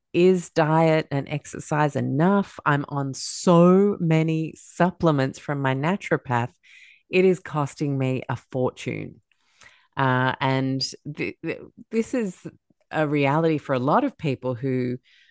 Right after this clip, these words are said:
go and see a holistic healthcare professional, wha-, whatever, um, qualification they have, is that sometimes we end up just swapping medication for supplements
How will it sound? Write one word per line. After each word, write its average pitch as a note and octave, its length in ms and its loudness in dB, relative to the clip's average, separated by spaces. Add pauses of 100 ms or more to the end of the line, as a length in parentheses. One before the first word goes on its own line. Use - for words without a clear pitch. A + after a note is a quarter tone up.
(240)
go C#3+ 240 4
and D3 160 0
see C#3 200 0
a C3 80 0
holistic C#3 500 -4
healthcare D3 480 -4
professional, C#3 920 -6
wha-, D3 360 -6
whatever, D#3+ 720 0
um, B2+ 640 -8 (380)
qualification C#3 720 -4
they B2 160 -4
have, C#3+ 580 -6 (420)
is D#3+ 220 0
that - 260 0
sometimes F3+ 640 -2
we D3+ 200 -2
end D3 180 -4
up C#3+ 240 -4 (1500)
just - 320 -4
swapping F3+ 420 2
medication E3+ 680 2
for E3+ 140 -4
supplements D3 880 0